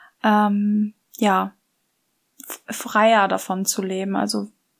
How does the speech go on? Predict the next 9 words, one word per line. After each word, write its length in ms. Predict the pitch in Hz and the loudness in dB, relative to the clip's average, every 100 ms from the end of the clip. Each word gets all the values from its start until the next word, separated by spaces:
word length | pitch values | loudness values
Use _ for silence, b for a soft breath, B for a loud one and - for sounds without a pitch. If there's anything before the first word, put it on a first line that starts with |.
| _ | _
mit 260 | 208 208 214 | -2 -2 0
weniger 340 | 208 208 202 | 2 2 -2
Kontakt 560 | - 208 - 208 - - | -4 -6 -6 -12 -10 -8
zu 160 | 226 | -8
Giften. 560 | - 214 - - 233 220 _ B B B B B B B B B B | -8 -10 -12 -6 -4 -4 _ B B B B B B B B B B
Ich 180 | 262 285 | 0 2
hatte 180 | 294 | 2
letzte 460 | 285 269 269 - 240 | 4 2 2 -4 0
Woche 840 | 240 254 254 240 240 240 240 - | 0 2 2 4 4 4 0 -4